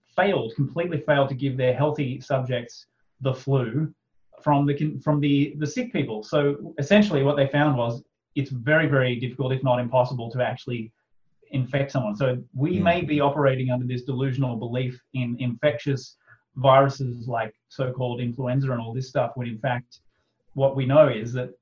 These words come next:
Speaker 1: those cases were the result of poisoning, um, and polio is the result of toxicity. So
Speaker 2: Hmm.
Speaker 1: it's this whole huge paradigm that we need to start unpacking. And if we do, we, they'll never s-, be able to pull off a successful fake pandemic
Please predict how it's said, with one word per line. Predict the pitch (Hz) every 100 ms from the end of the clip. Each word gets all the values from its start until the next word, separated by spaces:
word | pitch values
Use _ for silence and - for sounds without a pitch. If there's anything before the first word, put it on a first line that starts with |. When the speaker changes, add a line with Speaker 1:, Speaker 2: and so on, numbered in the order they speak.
| _
Speaker 1:
those | 123 131 139 131
cases | - 135 143 123 110
were | 117 113 117 127
the | 131
result | 117 117 143 110
of |
poisoning, | - 151 156 104 - _ -
um, | 113 113
and | 123 127
polio | 170 156 107 113
is | 120
the | 120
result | 120 120 123
of | 110
toxicity. | 123 120 143 139 104 -
So | _ 143 127 120 - _ _
Speaker 2:
Hmm. | 190 170 170
Speaker 1:
it's | 170 151
this | 143
whole | 151 190
huge | 185 185 139
paradigm | 156 160 151 131
that | 131
we | 135
need | 139
to | 127
start | - 139 135
unpacking. | 120 131 151 147 117
And | 120
if |
we | 143 131
do, | 180 147 127 131 131
we, | 131
they'll | 139 139 135
never | 156 156
s-, | 135
be | - 139 127 135
able | 143 131
to | - _
pull | 151 143
off | 135 123
a |
successful | 131 135 - 151 147 143 135 135 - _ _ _ _
fake | 156 139 147
pandemic | 139 139 156 131